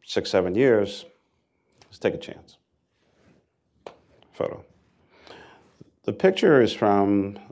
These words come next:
uh, Philadelphia Barristers, uh, which is a black lawyers,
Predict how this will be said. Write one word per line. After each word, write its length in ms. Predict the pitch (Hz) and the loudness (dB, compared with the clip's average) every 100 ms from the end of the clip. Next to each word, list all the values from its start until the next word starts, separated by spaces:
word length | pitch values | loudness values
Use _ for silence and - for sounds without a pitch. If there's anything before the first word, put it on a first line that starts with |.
| - | -14
uh, 480 | 95 95 95 95 92 | -8 -4 -4 -4 -6
Philadelphia 480 | - 143 127 113 101 | 2 4 4 4 0
Barristers, 1040 | 87 95 98 101 101 92 87 85 - - _ _ _ _ _ - | 0 2 2 0 -2 -4 -4 -8 -12 -20 _ _ _ _ _ -16
uh, 120 | 95 | -12
which 240 | 92 87 92 | -10 -10 -12
is 160 | 87 | -8
a 220 | 98 95 92 | -4 -2 0
black 260 | 104 101 101 | 4 4 4
lawyers, 680 | 95 90 90 92 - - | 2 2 0 -6 -12 -20